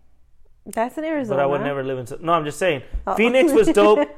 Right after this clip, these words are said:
Speaker 1: <laughs>
Speaker 2: I don't know if I can live in Phoenix, but if I had to, I could live there for, like, six months or
Speaker 1: Really?
Speaker 2: I could stay. Yeah, it was dope. It's like a new,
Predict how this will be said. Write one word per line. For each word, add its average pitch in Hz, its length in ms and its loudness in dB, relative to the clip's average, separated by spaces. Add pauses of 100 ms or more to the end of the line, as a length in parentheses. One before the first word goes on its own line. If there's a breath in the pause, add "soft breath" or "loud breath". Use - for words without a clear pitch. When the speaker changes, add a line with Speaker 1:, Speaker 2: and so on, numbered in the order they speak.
(120)
Speaker 1:
<laughs> - 180 -12
Speaker 2:
I 180 100 6
don't 247 120 4
know 285 80 2
if 269 100 0
I 254 80 2
can 185 220 -2
live 202 120 2
in 226 120 0
Phoenix, 247 360 -6
but 165 460 2 (120)
if 165 200 -2
I 147 140 2
had 143 420 0
to, 247 320 -4
I - 80 -2
could 170 160 -6
live 147 220 -2
there 139 120 0
for, 135 140 -8
like, 120 240 -6 (140)
six - 340 -14
months 127 400 -10
or 110 300 -10 (180)
Speaker 1:
Really? 240 480 -4
Speaker 2:
I 131 80 -10
could 135 80 -12
stay. 143 140 -10
Yeah, 139 260 2
it 139 40 0
was 147 160 -4
dope. 127 440 -4
It's 151 140 -6
like 190 120 -2
a 202 60 -2
new, 180 440 -4